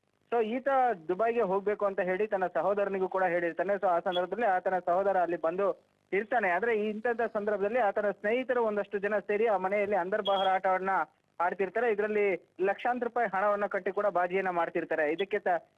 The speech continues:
ಈಗಾಗಲೇ ಸೆ-, ಖಚಿತ ಮಾಹಿತಿಯನ್ನ ಪಡೆದಂತಹ ಪೊಲೀಸರು ಕೂಡ ದಾಳಿಯನ್ನ ಮಾಡ್ತಾರೆ. ದಾಳಿ ಮಾಡ್ಬೇಕಾದ ವೇಳೆಯಲ್ಲಿ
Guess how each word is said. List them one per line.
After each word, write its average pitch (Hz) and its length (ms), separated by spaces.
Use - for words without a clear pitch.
ಈಗಾಗಲೇ 202 380
ಸೆ-, 175 560
ಖಚಿತ 233 340
ಮಾಹಿತಿಯನ್ನ 226 400
ಪಡೆದಂತಹ 202 540
ಪೊಲೀಸರು 208 460
ಕೂಡ 196 120
ದಾಳಿಯನ್ನ 190 400
ಮಾಡ್ತಾರೆ. 170 400
ದಾಳಿ 170 200
ಮಾಡ್ಬೇಕಾದ 208 460
ವೇಳೆಯಲ್ಲಿ 190 540